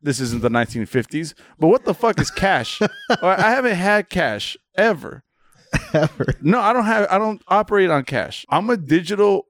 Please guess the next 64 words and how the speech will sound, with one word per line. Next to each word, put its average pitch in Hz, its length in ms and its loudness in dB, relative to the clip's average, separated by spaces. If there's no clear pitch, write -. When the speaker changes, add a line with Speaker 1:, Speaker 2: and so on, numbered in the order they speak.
Speaker 1:
girl 170 460 2
living 147 300 0
in 143 140 0
a 127 80 2
digital 139 540 0
Speaker 2:
<laughs> 120 120 2
Speaker 1:
world. 127 300 0
So 147 100 0
I - 20 2
was 127 80 0
like, 135 120 -2
"Fuck 208 180 -2
that." - 300 -6
Pull 147 180 2
out 135 80 0
Speaker 2:
Mm. 110 60 -4
Speaker 1:
the - 40 -2
drive-thru. 123 480 -2
Speaker 2:
Yeah. 110 100 2
Speaker 1:
I 110 40 4
didn't 131 120 2
wanna 135 140 0
get 120 140 -6
trapped 120 280 -2
in, 110 140 -4
like, 101 120 -4
my 98 120 -4
Poco 107 260 -6
Loco 101 260 -4
experience. - 520 -12
Speaker 2:
Mm-hmm. 113 260 0
Speaker 1:
Gotta 101 160 0
get 98 140 -4
into - 160 -14
that. - 160 -12
Listen 110 280 -2
to - 100 -12
past - 380 -4
<laughs> 139 100 -2
the 165 60 -2
last 127 280 0
episode. 110 440 -6
Um, 120 380 0
<laughs> - 120 -14
it's 214 180 -4
all 131 160 -4
fast 202 360 -10
food, 139 320 -10
dude. 160 160 -2
We 160 100 -4
always 143 180 0
Speaker 2:
It's - 80 0
all 139 180 4
Speaker 1:
talk 131 100 -8
about 156 180 2
Speaker 2:
only 131 280 2
fast 120 280 2
food 123 140 2
and 110 120 2
dick. 110 160 2
Speaker 1:
Uh, 165 360 -8
okay, 185 180 0
that's 170 260 -2
the, 151 280 -10